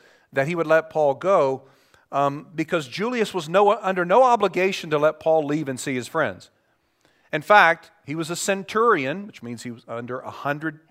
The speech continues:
men, a century, a hundred men. And, uh, he was a person of great authority, but he was a, also a person under great authority, a person under great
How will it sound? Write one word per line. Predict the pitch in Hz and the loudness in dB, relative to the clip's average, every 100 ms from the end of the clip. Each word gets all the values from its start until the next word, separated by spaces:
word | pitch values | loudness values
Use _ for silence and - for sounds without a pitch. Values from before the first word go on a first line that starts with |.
| _ - | _ -8
men, | 127 165 202 | -4 -4 -4
a | - | -10
century, | - 135 147 185 | -10 -10 -8 -6
a | 156 | -6
hundred | 143 143 | -6 -4
men. | 143 190 - - - - _ | -2 -2 -4 -20 -20 -20 _
And, | - 143 147 147 | -4 0 0 0
uh, | 143 | 0
he | 196 | 0
was | 180 - | -2 -4
a | |
person | 156 185 190 - 175 165 - | -4 -2 -2 -2 -6 -6 0
of | 190 277 269 | 4 6 4
great | 196 185 160 | 0 0 0
authority, | 143 - 135 123 131 208 - _ _ | -2 -4 -2 -2 -2 -4 -10 _ _
but | 147 180 | -2 -2
he | |
was | 196 | 0
a, | 196 - - | -4 -6 0
also | 214 269 233 | 2 2 2
a | 214 | 0
person | - 202 - 202 247 | 0 -2 -2 -6 -4
under | - 254 269 214 | 0 0 0 -4
great | 143 143 135 | -2 0 0
authority, | 123 151 135 127 | -2 -2 -2 -2
a | |
person | 120 190 - 202 208 | -4 -4 -2 -6 -2
under | 175 196 | -2 -2
great | 180 151 175 | -4 0 0